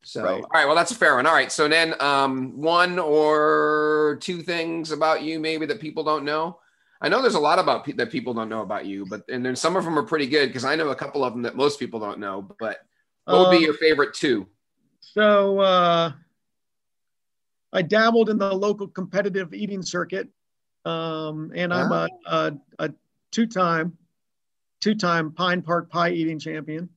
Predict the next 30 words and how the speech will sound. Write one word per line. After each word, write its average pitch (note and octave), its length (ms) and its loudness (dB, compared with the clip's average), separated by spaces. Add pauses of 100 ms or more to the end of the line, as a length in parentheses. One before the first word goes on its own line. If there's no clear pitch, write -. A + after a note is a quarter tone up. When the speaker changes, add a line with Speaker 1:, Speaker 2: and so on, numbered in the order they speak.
(140)
Speaker 1:
<laughs> F4+ 60 0 (2250)
I A3+ 200 -2
can't - 340 -4
e-, - 160 -4 (160)
I - 100 2
can't A3+ 240 2
even G#3+ 180 2
imagine E3 420 2
that. G#2+ 220 -6 (100)
Although, F#3+ 200 6
you F#3 160 4
know, G3 140 8
it, E3 180 0
it's E3+ 220 -2
usually, F3+ 320 0
I - 20 4
mean, D#3 180 4
you're, E3+ 220 4
like, D#3 140 2
a C#3+ 80 -4
smaller C#3+ 320 0
frame B2 240 -4
guy, G#2+ 280 -4
right? A2+ 260 -4 (120)
Com-, A#2 140 -8
com-, B2 200 -8
especially A#2+ 600 -6
compared A#2+ 300 -4
to A2+ 60 -8
me. A2 300 -8